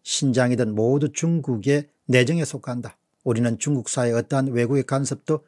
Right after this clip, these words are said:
원하지 않는다." 이렇게 반박했습니다. 그러니까 여러분, 여기서 아주 분명한 것은 신장 위구르의 사람들을 박해하고 또 그,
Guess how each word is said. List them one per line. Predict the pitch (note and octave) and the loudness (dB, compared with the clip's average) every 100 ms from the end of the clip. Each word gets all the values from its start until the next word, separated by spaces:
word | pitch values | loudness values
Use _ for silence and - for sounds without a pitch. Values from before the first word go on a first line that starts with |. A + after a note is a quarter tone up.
| _ | _
원하지 | A#2 A2+ A#2+ G#2 | 0 2 0 -2
않는다." | G2+ G#2 G#2+ | -6 -6 -8
이렇게 | A#2+ - | -8 -10
반박했습니다. | - F#2+ F2 G2 G2 - G#2+ | -10 -10 -8 -8 -10 -12 -6
그러니까 | D#3 D#3 E3 | -4 0 0
여러분, | F3+ D#3+ | 0 0
여기서 | F#3+ F#3+ | 0 -2
아주 | F#3 - | -8 -6
분명한 | - C3 F3 G3 B2+ | -2 0 0 0 -2
것은 | D3+ - G2+ G2+ - - | -4 -4 -8 -10 -16 -6
신장 | - F#3+ F3+ F#3 F3 E3 | 0 2 4 4 4 2
위구르의 | F3 E3 D#3+ C#3 B2 C3+ D3+ D3 | 2 2 2 2 2 2 2 -2
사람들을 | - B2 B2 A2+ A2+ - | -2 0 0 -2 -6 -2
박해하고 | B2 - - A#2+ G#2+ F#2+ A#2+ D3 - _ - | -2 -2 2 2 2 0 -2 -2 -8 _ 0
또 | B2 B2 B2+ _ _ _ | 2 2 -2 _ _ _
그, | - A2 A2 | -2 -2 -2